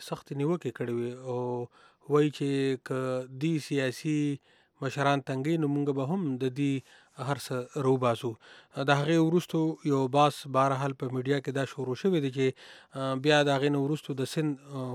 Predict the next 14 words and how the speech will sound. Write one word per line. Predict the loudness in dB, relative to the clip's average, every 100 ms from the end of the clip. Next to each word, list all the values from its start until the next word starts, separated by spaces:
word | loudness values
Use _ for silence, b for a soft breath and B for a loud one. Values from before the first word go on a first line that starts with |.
| -8
حکومت | -6 0 0 2
هم، | 0 0
آه، | -4 -20 -20 -8 -4 -2 0 0
یو | 0
بیان | 2 2 2
جاري | 0 0 0
کړی | 0 0
دی | -2
چې، | -4 -6 b b b -6
آه، | -2 -2 -2 -6 -16 -16 0
خط | 2 4
یې | 4
لیکلی | 4 4 4
د | 2